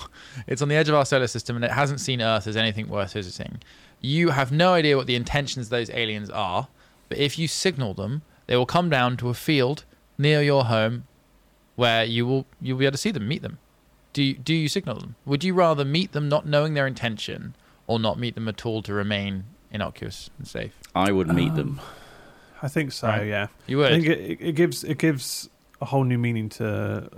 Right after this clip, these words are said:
Speaker 3: life as we know it. I think it's worth exploring these things rather than just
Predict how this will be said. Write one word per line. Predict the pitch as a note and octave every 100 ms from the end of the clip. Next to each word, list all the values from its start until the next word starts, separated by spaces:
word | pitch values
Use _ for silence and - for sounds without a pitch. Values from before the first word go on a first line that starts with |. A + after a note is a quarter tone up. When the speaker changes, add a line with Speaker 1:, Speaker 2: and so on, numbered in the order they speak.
| -
Speaker 3:
life | B2 G2+ -
as | A2
we | A2
know | G2+ G#2+
it. | B2 _ _ _ _ _ - _ _
I | A#2
think | G#2+ B2
it's | A#2 -
worth | B2+ A2+
exploring | A2+ - - - D3+ D3 C#3+ B2+
these | A#2+ A2+
things | B2 A2+ G#2+
rather | A2
than | A2 G#2+
just | A2 -